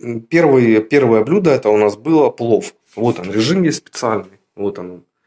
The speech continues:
Значит, посмотрели мы инструкцию по плову. Посмотрели мы инструкцию по плову на официальном сайте, как он делается. Значит, добавили все нужные ингредиенты. Я просто был удивлен, что в чашу просто все накидали.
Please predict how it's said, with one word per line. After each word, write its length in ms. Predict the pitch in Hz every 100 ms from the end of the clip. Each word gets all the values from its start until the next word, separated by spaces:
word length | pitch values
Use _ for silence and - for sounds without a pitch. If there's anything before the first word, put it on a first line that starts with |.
| _ _ _ - _ _ _ _ 123
Значит, 280 | 120 -
посмотрели 540 | 139 135 165 160 113 101
мы 140 | 104
инструкцию 560 | 123 - 123 - - 92
по 140 | 110
плову. 480 | - 131 127 131 175 _ _ _ _ _ _ _ _ _ _ _ _ -
Посмотрели 460 | 120 - 123 127 101
мы 140 | 104
инструкцию 500 | 107 - 104 - 101
по 100 | 104
плову 340 | - 101 107 139
на 100 | 135
официальном 540 | 127 - 135 123 120
сайте, 420 | 117 113 107 - 101
как 220 | 104 -
он 120 | 104
делается. 600 | 104 98 92 92 - - _ _ _ _ _ _ _ _
Значит, 300 | 117 113 110
добавили 520 | 104 123 139 110 101 98
все 220 | - 117
нужные 400 | 117 113 107 101
ингредиенты. 640 | 101 107 113 143 175 170
Я 100 | 113
просто 320 | - 131 120
был 180 | 110 110
удивлен, 420 | 110 110 131 175
что 200 | 175 113
в 80 | -
чашу 400 | - 127 110 98
просто 380 | - 117 110 95
все 220 | - 110
накидали. 560 | 98 95 101 131 180